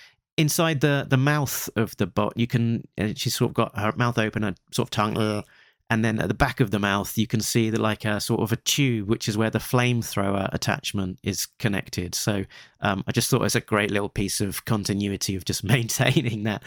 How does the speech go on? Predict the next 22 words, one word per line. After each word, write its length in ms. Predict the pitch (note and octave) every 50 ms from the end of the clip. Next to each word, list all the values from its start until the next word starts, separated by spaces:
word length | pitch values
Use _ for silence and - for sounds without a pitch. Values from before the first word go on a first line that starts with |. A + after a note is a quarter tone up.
| D3 D#3 D#3 D#3+ D#3 C#3+ - -
um, 380 | A2+ A2+ G#2 G2+ G2 F#2+ G#2 - -
that 200 | A2+ A#2+ - -
design, 500 | A2+ G#2 F2+ G#2+ G2+ G2+ G2+ G2+ G2 F#2 - - - -
you 160 | F2+ G2+ F#2+
know, 120 | F2+ F2+ F2 - _ _ _ _ _ _ _ _ _ _ _ _ _ _ -
combat 460 | - - A2 G2+ G2 F#2+ F#2 F#2+ - _ _ _ _ _ _ _ _ _ _ -
piece, 480 | - A2 F#2+ F2+ E2 - - - - - -
uh, 240 | - G2 F#2 F2+
particularly 400 | E2+ - - - A2 - F#2+ F#2
given 260 | F2 - G2 F#2 F#2 F#2
that 160 | F#2+ - - _ _ _ - -
on 180 | F#2 F#2 F2+
page 460 | - - G#2 F#2+ F#2+ F#2 - - - - - - - - - _ -
one, 500 | - G#2 G#2+ G2+ G2+ F#2+ F#2 F#2 F#2 - _ - - _ _ _ _ -
um, 240 | F#2 F2 F#2 F#2
she 220 | - - - G2 F#2+
is, 180 | F#2+ F2 -
she 260 | - - - - G2 F#2+
is 160 | F2+ - -
using 240 | F#2 F#2+ F#2 F#2+ F#2
that 160 | F#2+ F#2+ -
flamethrower, 800 | - - G2 F#2 F#2+ F#2 F2 - - F2+ F#2 F#2 F#2 F2+ F2+